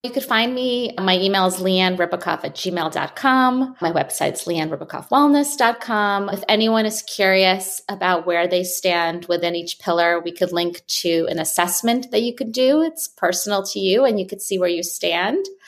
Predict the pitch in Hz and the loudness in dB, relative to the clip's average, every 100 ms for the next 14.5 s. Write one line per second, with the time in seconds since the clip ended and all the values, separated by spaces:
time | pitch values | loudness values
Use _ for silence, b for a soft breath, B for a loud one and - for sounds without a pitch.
0 | B B B - 185 185 190 190 196 185 | B B B -4 2 4 4 2 2 0
1 | 208 202 202 190 185 185 185 - 170 165 | -2 -2 -2 0 2 0 -2 -2 0 -2
2 | - 180 185 185 190 175 190 190 202 190 | -2 0 0 2 0 0 -2 -2 0 2
3 | 185 175 175 185 185 185 175 180 185 - | 2 0 0 0 0 0 0 -2 -4 -4
4 | - 185 180 180 156 139 - 156 143 185 | -4 -2 -2 -4 -4 -6 -6 0 2 2
5 | - 202 190 196 185 - - 185 180 175 | 2 0 2 0 -2 -4 -2 0 0 -2
6 | 180 - 190 185 - - 175 180 180 170 | -6 -4 -2 -2 -4 -6 -4 -2 -2 -2
7 | 175 175 170 156 156 160 - 165 165 165 | 0 -2 -2 -4 -4 -6 -2 -2 -2 -6
8 | 165 165 165 165 185 175 185 185 180 175 | -4 -2 -4 0 2 2 2 2 2 4
9 | 170 165 156 - - - 202 202 220 214 | 4 2 -4 -12 -12 -2 0 2 2 2
10 | - 202 226 247 254 262 269 233 285 294 | 2 2 4 2 2 -2 -2 0 0 0
11 | - - - - 185 - 185 196 190 190 | -2 -4 -6 -8 -6 -6 0 0 2 0
12 | 165 180 170 170 175 185 156 - 160 160 | 0 0 0 0 0 -2 -4 -6 -4 -2
13 | 156 - 151 147 147 - 160 160 - 160 | 0 2 2 2 0 -2 0 2 0 0
14 | 151 156 139 127 - | 0 0 -2 -4 -6